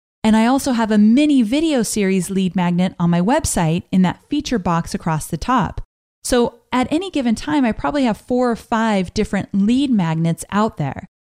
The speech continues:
And this is one way that I rapidly grow my email list. Just having one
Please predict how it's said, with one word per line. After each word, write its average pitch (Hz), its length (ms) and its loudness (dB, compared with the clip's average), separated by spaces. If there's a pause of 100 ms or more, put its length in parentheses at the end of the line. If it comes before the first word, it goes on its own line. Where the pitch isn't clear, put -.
(160)
And 220 200 4
this 254 220 0
is 330 160 -2
one 220 300 2
way 175 200 2
that 185 160 0
I 185 100 2
rapidly 175 680 0
grow 156 380 0
my 170 260 0
email 254 320 4
list. - 420 -8 (440)
Just 254 320 -2
having 240 480 2
one 247 440 2